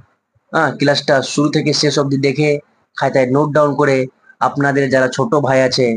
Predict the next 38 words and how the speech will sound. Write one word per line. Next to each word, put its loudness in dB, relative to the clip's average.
বা 2
যারা 2
ছোট -2
বোন, 2
আহ, 2
নিজের, 0
আহ, 0
সব -2
জায়গায় 2
কিন্তু 0
ভিডিওটা 2
শেয়ার 2
করতে 0
পারেন। 0
এরকম 0
আমরা 2
আরো 0
কয়েকটা, 0
আমি, 2
আহ, 2
পার্ট 2
টু, 0
পার্ট 0
থ্রি 0
নিয়ে 2
আসবো। 0
এরকম 2
অনেকগুলো 2
আছে 2
বন্ধুরা, 2
একাধিক, 2
ইংরেজির 0
একটা, 0
আহ, 6
জটিল 2
ল্যাঙ্গুয়েজ 2
বলতে 2
পারেন 2